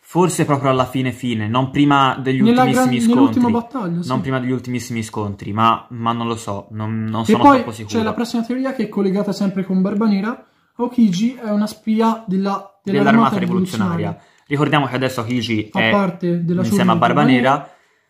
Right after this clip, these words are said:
Speaker 1: Potrebbe essere una spia, perché mi sembra strano che fra
Speaker 2: O armata
Speaker 1: tutti,
Speaker 2: rivoluzionaria o
Speaker 1: fra
Speaker 2: marina.
Speaker 1: tutti si sia unito proprio a Barba Nera, che tra l'altro ha distrutto Marineford e tutto. Mi sembra strano. Allora sì, ci sta che sia una spia.
Speaker 2: Anche secondo me, perché per il,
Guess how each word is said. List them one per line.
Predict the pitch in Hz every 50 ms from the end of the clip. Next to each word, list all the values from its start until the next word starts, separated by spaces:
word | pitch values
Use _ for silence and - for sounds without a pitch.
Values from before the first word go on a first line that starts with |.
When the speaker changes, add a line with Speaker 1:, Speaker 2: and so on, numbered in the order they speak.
| _ -
Speaker 1:
Potrebbe | - 202 196 277 285 254 202 190
essere | 165 - - 147
una | 135 127 113
spia, | - - - 107 101 98
perché | 98 147 147 147 214
mi | 220 208
sembra | - 220 208 208 196
strano | 190 - 196 180 139
che | 127 123
fra | 110 - 226 262
Speaker 2:
O |
armata | 269 269 269 262 262 254 262 254
Speaker 1:
tutti, | -
Speaker 2:
rivoluzionaria | 185 240 247 247 233 - - 233 226 226 226 220 220 214 214 214 -
o | - 254
Speaker 1:
fra | 247 240 240
Speaker 2:
marina. | 240 233 240 -
Speaker 1:
tutti | 254 -
si | 269 269 -
sia | 143 - 151
unito | 147 147 143 147 147
proprio | 143 151 156 156 156 160 156 156 156
a | - - 127
Barba | 120 123 131 131 123 135
Nera, | 131 139 147 147 143
che | 127 123 117
tra | 113 - 127
l'altro | 131 135 135 135 120
ha |
distrutto | 113 117 110 - 135 123 - -
Marineford | 120 120 117 120 123 123 120 113 113 - 117 110 110
e | 113 110
tutto. | - 135 131 131 - 123
Mi | 127 131
sembra | - 170 165 151 147
strano. | 139 - - 110 107 101 98 98 98 98 95 _ _ _ _ _ _ _ _ _ _ _ _ _ _ _ _ _ _ _ _ _ _ _ _ _ _ _ _ _ -
Allora | - 165 156 151 147 143
sì, | 151 - 165 123 104 -
ci | - - 165
sta | 160 - 190 185
che | 185 165
sia | - - 143
una | 131 123
spia. | - - - 202
Speaker 2:
Anche | 208 208 - 226
secondo | - 202 226 226
me, | 220 226 226
perché | - 202 - - 214
per | - - 214
il, | 220 214 214 214 226 226